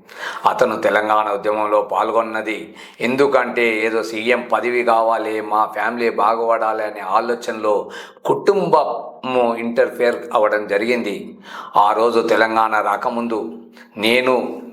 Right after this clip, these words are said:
మా ఆమె, మా భార్య ఇద్దరమే ఉంటాం, పావు కిలో వండుకుంటే సరిపోతుంది,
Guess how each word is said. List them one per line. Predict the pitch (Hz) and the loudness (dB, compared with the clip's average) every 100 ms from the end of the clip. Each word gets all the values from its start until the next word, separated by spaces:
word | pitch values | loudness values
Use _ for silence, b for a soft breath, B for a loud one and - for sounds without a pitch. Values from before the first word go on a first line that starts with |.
| - B B - | -20 B B 2
మా | 117 | 2
ఆమె, | 113 110 123 127 117 110 - | 4 2 0 -2 -4 -8 -4
మా | 113 117 | 0 2
భార్య | 107 110 113 113 | 4 2 4 2
ఇద్దరమే | 98 98 117 117 117 | 0 -2 0 0 -2
ఉంటాం, | 110 107 123 120 - - - B B - | -6 -2 0 0 -2 -12 -20 B B 2
పావు | 113 120 117 | 2 2 0
కిలో | 117 113 | 0 0
వండుకుంటే | 117 120 127 120 | 0 0 2 2
సరిపోతుంది, | 110 110 123 127 131 117 101 - | 2 0 2 2 2 -2 -4 -10